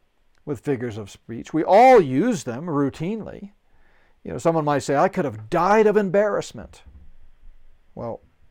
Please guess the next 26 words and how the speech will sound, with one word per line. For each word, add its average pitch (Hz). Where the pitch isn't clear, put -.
I -
mean, 127
that's 143
a 185
<laughs> -
figure 143
of 135
speech. -
That's 135
a, 123
you -
know, -
hyperbole. 147
They 127
didn't 170
mean 127
literally 131
they're 127
gonna 113
die. 98
It 214
means 147
they 151
were 180
very 127
embarrassed. 208